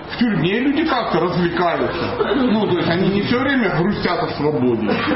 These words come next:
Они там в карты играют, да, там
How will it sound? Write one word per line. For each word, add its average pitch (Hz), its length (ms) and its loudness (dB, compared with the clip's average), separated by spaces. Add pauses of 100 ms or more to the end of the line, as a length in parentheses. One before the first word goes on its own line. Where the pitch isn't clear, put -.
(1200)
Они 233 220 0
там 135 180 -2
в - 80 -6
карты 262 520 0
играют, 185 560 0
да, 208 140 2
там 135 200 0